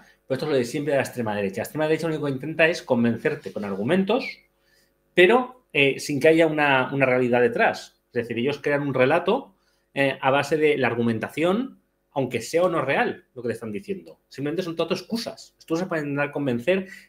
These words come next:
que solo quieren convencer a los suyos, que tú no te lo creas, le da igual. Él quiere convencer a los suyos, reforzarlo, reforzar la sensación de grupo y la sensación de el exogrupo contra el endogrupo. Ya está, son así.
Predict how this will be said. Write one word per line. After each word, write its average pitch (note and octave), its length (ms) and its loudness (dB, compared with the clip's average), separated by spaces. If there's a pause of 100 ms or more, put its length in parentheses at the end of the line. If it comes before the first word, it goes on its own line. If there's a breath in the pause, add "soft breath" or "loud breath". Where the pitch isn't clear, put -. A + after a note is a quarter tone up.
que C3 120 -8
solo G3 200 0
quieren G#3 180 0
convencer E3+ 360 -2
a - 20 4
los D#3 140 0
suyos, G3+ 320 0
que C#3 80 -2
tú D#3 80 -4
no F#3+ 80 2
te D#3+ 80 -4
lo D#3+ 80 0
creas, E3+ 160 -4
le D#3+ 80 -2
da C#3 80 0
igual. G#2+ 320 -2
Él C3+ 140 -2
quiere D#3+ 180 -2
convencer C3+ 420 -4
a A#2+ 40 0
los G#2 180 -2
suyos, F3+ 320 -2
reforzarlo, D#3 600 -6
reforzar B2+ 340 -6
la C3 80 -6
sensación B2+ 280 -6
de A#2 60 -6
grupo F3 500 -2 (360)
y C3+ 60 -12
la C3 140 4
sensación B2+ 460 -6
de - 220 -6 (180)
el A#2 100 0
exogrupo A#2 500 -2
contra A#2+ 260 0
el G2+ 60 0
endogrupo. G2 440 -4 (300)
Ya - 40 -20
está, C3+ 240 -6
son G#2+ 160 -10
así. C3 300 -12